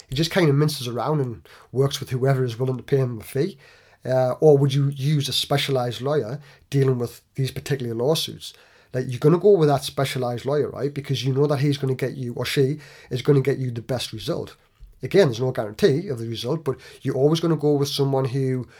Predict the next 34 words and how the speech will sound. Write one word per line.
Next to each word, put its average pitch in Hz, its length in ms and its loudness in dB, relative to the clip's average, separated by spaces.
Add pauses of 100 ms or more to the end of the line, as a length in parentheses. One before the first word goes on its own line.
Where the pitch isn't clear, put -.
(140)
knows 135 440 6
that 127 280 -4
area. 135 540 2 (440)
And 127 120 -2
your 156 240 4
business 180 540 2
and 131 180 -2
your 135 240 2
coaching 143 560 -2 (280)
is 131 160 0
no 123 180 -2
different. 117 600 -4 (260)
This - 200 -4
is 143 120 2
what 143 300 2
a 135 40 -6
lo-, 131 180 -2
you 147 80 -6
know, 147 140 4
a 131 80 0
lot 135 80 0
of 131 80 -4 (160)
trainers 135 320 0
do. 170 180 2
They 127 80 -2
just 135 160 -6
go 131 160 -2
in 156 140 4
and, 127 100 -2
"I'm 165 280 0
just 139 220 -8
a - 20 -10
personal 127 420 -4
trainer." 147 420 -4